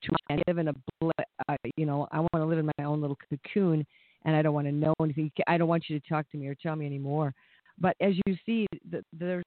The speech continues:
a veil over the nations, and this is part of that end times veil, is that the stupor that, uh, you know, overwhelmed, too much knowledge, too much bad learning, too experiences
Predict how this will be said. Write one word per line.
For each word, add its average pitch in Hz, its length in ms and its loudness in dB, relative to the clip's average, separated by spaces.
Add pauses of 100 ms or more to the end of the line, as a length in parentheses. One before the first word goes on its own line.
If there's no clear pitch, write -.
a 160 80 -10 (100)
veil 233 400 -4
over 170 180 -2 (100)
the 151 100 -4
nations, 151 720 -6 (160)
and 147 260 -2
this 233 220 2
is 214 100 -4 (100)
part 180 200 0
of 175 100 -2
that 143 240 -2 (140)
end 156 160 -4
times 143 340 -4
veil, 151 300 0 (500)
is 175 180 2 (100)
that 160 280 2
the 156 80 -6 (180)
stupor 170 600 0 (400)
that, 156 300 2 (180)
uh, 185 100 -8
you 170 140 -2
know, 151 140 -2
overwhelmed, 160 880 0 (320)
too 226 120 2
much 180 200 2 (100)
knowledge, 160 360 0
too 220 80 -2
much 196 140 -4 (320)
bad 170 280 4
learning, 165 480 -2
too 202 160 -4 (420)
experiences 175 880 0